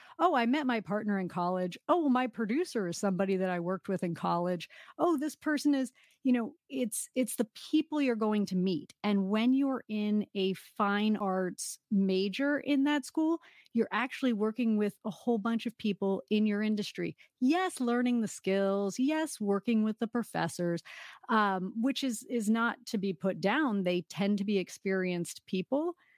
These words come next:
but use that opportunity to meet the other students, to use that brand, as it were, to get past that, "Oh, you went to such and such,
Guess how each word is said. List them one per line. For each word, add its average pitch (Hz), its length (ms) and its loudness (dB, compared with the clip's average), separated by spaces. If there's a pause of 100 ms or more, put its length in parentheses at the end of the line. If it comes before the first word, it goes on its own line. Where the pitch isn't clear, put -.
(240)
but 190 460 0 (280)
use 262 640 0 (120)
that 220 460 -2 (100)
opportunity 220 960 0
to - 220 -2
meet 202 520 0
the 202 200 -2
other 190 220 2
students, 214 640 0 (540)
to 226 120 2
use 214 460 2
that 208 380 2 (280)
brand, 196 800 2
as 185 200 0
it 190 120 0
were, 185 540 0 (120)
to 208 280 2
get 180 300 -2
past 226 340 -4
that, 170 240 0
"Oh, 320 340 4
you 214 240 2
went 311 240 0
to 302 80 -2
such 294 320 -2
and 302 140 4
such, 330 260 -2